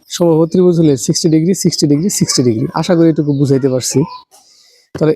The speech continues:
সিক্সটি ডিগ্রি যদি বের করা যায়, আমরা যেহেতু লম্ব বের করতে বলছে, তাহলে খুব সহজে একটা সূত্র ইউজ করা যায়, সেটা দেখাচ্ছি।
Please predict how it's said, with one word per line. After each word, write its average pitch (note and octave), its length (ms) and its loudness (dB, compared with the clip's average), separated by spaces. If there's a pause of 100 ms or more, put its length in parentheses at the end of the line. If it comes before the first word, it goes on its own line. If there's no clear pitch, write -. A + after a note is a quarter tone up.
(160)
সিক্সটি - 360 0
ডিগ্রি F#3 200 2
যদি F#3 140 2
বের D3+ 200 2
করা D#3+ 200 2
যায়, B2 260 -2
আমরা D3+ 240 0
যেহেতু D#3 220 0
লম্ব D#3 300 2
বের C#3+ 140 -2
করতে C#3+ 220 0
বলছে, B2+ 380 -2 (140)
তাহলে F3 240 2
খুব E3 160 -2
সহজে D#3 260 0
একটা D3+ 140 -2
সূত্র C#3+ 260 0
ইউজ C3 180 0
করা D#3 140 2
যায়, G#3+ 100 0
সেটা D3 200 0
দেখাচ্ছি। A#2 420 -2